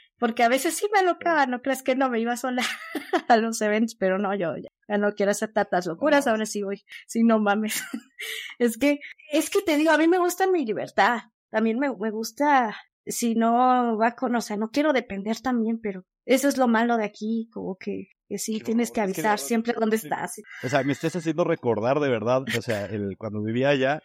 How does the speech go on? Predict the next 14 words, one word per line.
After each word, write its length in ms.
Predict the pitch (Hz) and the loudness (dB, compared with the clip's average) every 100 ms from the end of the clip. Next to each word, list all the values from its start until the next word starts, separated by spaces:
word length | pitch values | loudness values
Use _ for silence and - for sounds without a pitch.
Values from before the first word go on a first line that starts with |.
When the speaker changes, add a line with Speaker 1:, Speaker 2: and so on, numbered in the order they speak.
| _ - - | _ -18 -8
Speaker 2:
y, 260 | 127 - | -8 -6
y 40 | 110 | -4
neta 280 | 120 151 | -2 0
sí, 320 | 143 131 117 85 123 | 0 0 -4 -2 -2
o 60 | |
sea, 160 | 135 131 | 0 0
yo 160 | 131 | 0
creo 140 | 139 156 | -2 0
que 300 | 165 123 95 | 2 0 -2
México 380 | 104 139 165 156 | -8 -6 -4 -6
es 180 | 147 - _ | -6 -10 _
tan 200 | 120 127 | -4 -2
hermoso, 320 | 127 127 156 | -2 -2 -4
pero 180 | - | -6